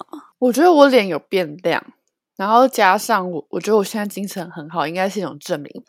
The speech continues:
Speaker 2: 而且我昨天凌晨三点才睡哦。
Speaker 1: 到底，你好厉害哦。可是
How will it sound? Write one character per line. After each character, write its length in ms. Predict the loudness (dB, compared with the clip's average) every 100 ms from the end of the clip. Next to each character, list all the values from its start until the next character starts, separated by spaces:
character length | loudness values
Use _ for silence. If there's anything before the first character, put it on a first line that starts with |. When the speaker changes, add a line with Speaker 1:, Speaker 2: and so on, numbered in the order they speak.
| _ _
Speaker 2:
而 80 | 0
且 80 | 4
我 100 | 4
昨 140 | 4
天 120 | 4
凌 120 | 2 0
晨 180 | -4
三 180 | -2 -2
点 160 | -2 -4
才 140 | -6
睡 300 | -8 -2 0 0
哦。 200 | -6 -14
Speaker 1:
到 100 | -14 -8 0 0 0 -2
底， 260 | -2 -2 -6 -8 _ _ -12
你 100 | -6
好 260 | -2 0
厉 200 | 0 -4
害 280 | -4 -2 2
哦。 220 | 2 0
可 160 | -2 -4
是 280 | -2 -4